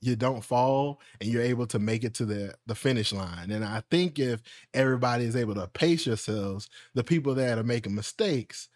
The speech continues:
you know, you pretty much be able to take care, uh, and pass them up in, in that regard. So, yeah. Uh, so Phil says, "Oh, I'm chilling, just listening to you while I lurk." Hey,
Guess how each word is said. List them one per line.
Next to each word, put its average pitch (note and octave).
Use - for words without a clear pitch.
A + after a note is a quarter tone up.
you A#2+
know, A2
you A2+
pretty A#2+
much A2
be A2+
able G2+
to G2
take G#2+
care, A#2
uh, G2
and F#2+
pass A#2
them A2
up A2
in, G#2+
in G2+
that G2
regard. F2+
So, E2
yeah. C3+
Uh, G2
so G#2
Phil D#3+
says, B2
"Oh, C#3+
I'm B2+
chilling, C3
just A#2
listening C#3
to -
you D3
while C#3
I D3
lurk." D3+
Hey, G2